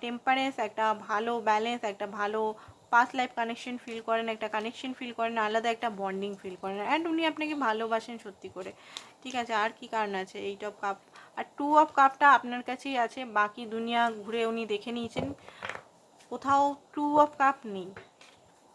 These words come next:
ওকে, তো আর কি কোশ্চেন আছে? আচ্ছা, আপনাদের বিয়ে হবে কি না এটা দেখে নিচ্ছি,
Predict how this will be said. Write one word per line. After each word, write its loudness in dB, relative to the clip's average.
ওকে, 0
তো 0
আর 8
কি -8
কোশ্চেন -8
আছে? -10
আচ্ছা, 6
আপনাদের 2
বিয়ে -2
হবে 4
কি -4
না 4
এটা -6
দেখে -6
নিচ্ছি, -10